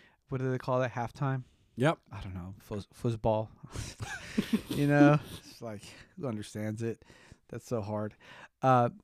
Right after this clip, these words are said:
Speaker 1: and then the coach comes in and gives them that pep talk. What does he use? He uses his words to control the thoughts of the team. So it may not necessarily be you, your words that are controlling yourself, but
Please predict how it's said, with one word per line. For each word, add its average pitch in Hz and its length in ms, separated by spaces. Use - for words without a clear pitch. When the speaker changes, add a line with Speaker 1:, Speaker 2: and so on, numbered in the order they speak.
Speaker 1:
and 135 160
then 131 140
the 113 80
coach 135 340
comes 123 380
in 120 340
and 104 240
gives 120 180
them 120 120
that 107 240
pep - 220
talk. - 420
What 131 120
does 123 120
he 113 80
use? 110 340
He - 160
uses 139 420
his 104 200
words 120 580
to 123 100
control 117 380
the 101 120
thoughts - 340
of 110 140
the 98 160
team. 101 340
So 123 400
it 139 80
may 143 140
not 143 180
necessarily 127 440
be 110 160
you, 110 920
your 160 200
words 110 480
that - 80
are 110 80
controlling 107 460
yourself, 110 420
but 107 140